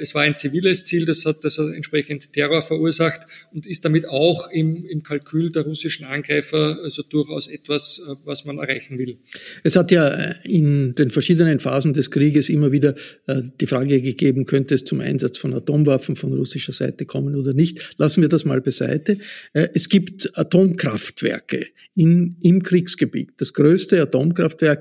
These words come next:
Speaker 2: Europas, Saporischschja, äh, ist umkämpft gewesen und ist jetzt offenbar in der Hand, äh, der russischen Besatzer, die von dort, man sieht das in Bildern, äh, schießen, also mit großer Menge schießen auf die, auf die Ukraine und die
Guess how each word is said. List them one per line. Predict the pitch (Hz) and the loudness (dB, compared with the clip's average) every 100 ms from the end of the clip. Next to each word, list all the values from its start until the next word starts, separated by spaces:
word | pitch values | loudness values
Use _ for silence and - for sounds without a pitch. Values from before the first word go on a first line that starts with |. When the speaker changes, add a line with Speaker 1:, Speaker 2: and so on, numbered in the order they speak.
| - - _ - | -4 -20 _ -4
Speaker 2:
Europas, | 147 139 156 180 160 | 2 2 2 0 0
Saporischschja, | - 127 - 139 160 - 175 180 190 - _ - | 0 -2 -2 0 0 2 2 2 0 -8 _ -8
äh, | 160 - | -6 0
ist | 175 165 - - - | 2 2 -2 -4 -2
umkämpft | 139 - 151 196 - - | 0 2 4 2 0 0
gewesen | 190 180 - 208 226 | 2 4 2 0 -2
und | - 175 160 - | 0 0 0 -2
ist | - 170 - - | -2 -2 -2 2
jetzt | 151 170 - - | 2 2 -4 -2
offenbar | 165 165 185 165 151 156 156 - _ - | -2 0 0 0 2 2 0 -12 _ 0
in | 147 | 2
der | 131 | 2
Hand, | 120 135 143 - - | 2 2 2 0 2
äh, | 131 127 | 2 2
der | - 127 | 0 0
russischen | 135 - - - 92 - _ _ - - | 0 0 -4 -4 -6 -8 _ _ -12 -6
Besatzer, | 123 127 135 - 196 | -4 -2 -4 -2 0
die | 180 175 | 2 2
von | 170 151 | 2 0
dort, | - 127 185 190 | 2 2 2 2
man | 170 | 0
sieht | - 170 160 | 2 0 0
das | 151 | -2
in | 143 117 _ _ | -4 -6 _ _
Bildern, | - 131 165 208 214 214 208 - _ - | -6 0 2 2 4 2 0 -12 _ -8
äh, | - - - - - | -8 -6 -10 -10 -8
schießen, | - 226 196 - 127 | 0 4 4 2 -2
also | 120 147 | -4 -6
mit | - _ | -8 _
großer | - 175 180 | 2 2 4
Menge | 139 135 160 151 | 2 2 2 2
schießen | - 160 165 170 | 2 0 0 -2
auf | 156 | -2
die, | - - | -2 -6
auf | - - - - | -6 -10 -8 -8
die | - | -4
Ukraine | 139 - - 160 190 175 | -2 -2 -2 2 2 4
und | 160 156 | 2 0
die | 151 | -2